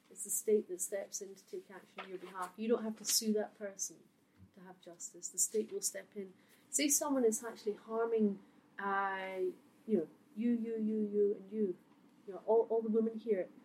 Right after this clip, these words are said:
Actually, this is someone that's out there, and he's, he's, um, a mass killer. He's killing all the women in society, for instance. The courts will deal with it,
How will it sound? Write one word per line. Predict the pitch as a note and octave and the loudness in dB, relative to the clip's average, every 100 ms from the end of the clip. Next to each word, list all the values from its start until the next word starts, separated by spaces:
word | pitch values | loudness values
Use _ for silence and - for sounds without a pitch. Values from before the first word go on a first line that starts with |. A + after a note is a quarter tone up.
| - - - | -20 -16 -8
Actually, | A3+ - A#3 | -6 -4 -2
this | A#3 | 2
is | A3+ | 4
someone | A#3 G#3+ G#3 | 4 4 2
that's | - G#3 | 2 -2
out | G3+ - | -2 -4
there, | G#3 G3 F3+ F#3+ | -6 -4 -4 -6
and | F#3+ F#3 - | -14 -14 -14
he's, | G#3 G3 F#3+ - - F#3+ | -12 -10 -2 0 0 -4
he's, | G#3 G#3 G3+ | -4 -2 -2
um, | G3 G3 F#3+ F#3+ F#3 F#3 F#3 F#3 - - - _ _ | -4 -6 -6 -12 -14 -10 -10 -10 -10 -6 -6 _ _
a | G3 | -2
mass | G3+ G3 - | 0 0 -4
killer. | - G#3+ F#3+ F3 | 2 4 4 0
He's | - | -12
killing | - A3 G3 | -2 0 0
all | F#3+ | -2
the | F3+ | -8
women | F#3+ G3 F3+ - _ | -8 -6 -8 -14 _
in | E3+ | -10
society, | - - F3 F3+ F#3 G#3 | -4 -2 -2 -6 -8 -14
for | G3+ | -14
instance. | G3 F3+ - F#3 F#3 - - _ _ _ _ _ | -18 -14 -14 -14 -16 -14 -14 _ _ _ _ _
The | G#3+ | -10
courts | - C#4 C#4 - B3+ | 0 2 4 0 -6
will | A3+ | -8
deal | A#3 A#3 | -8 -8
with | B3 - | -8 -4
it, | B3+ A3 | -2 -2